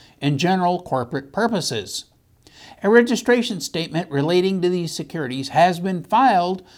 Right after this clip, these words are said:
with the Securities and Exchange Commission, but has not yet become effective.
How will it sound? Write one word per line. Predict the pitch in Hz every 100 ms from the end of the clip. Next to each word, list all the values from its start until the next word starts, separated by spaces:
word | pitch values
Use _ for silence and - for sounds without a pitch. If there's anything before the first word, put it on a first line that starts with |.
| _
with | 165 143
the | 165
Securities | - 160 135 147 139 139 139 143
and | 131
Exchange | 120 - 135 120 -
Commission, | 175 208 175 156 170 - _
but | 165 180
has | -
not | 220 202 -
yet | 190 185 -
become | 156 - 123
effective. | 127 - 165 - 107 - -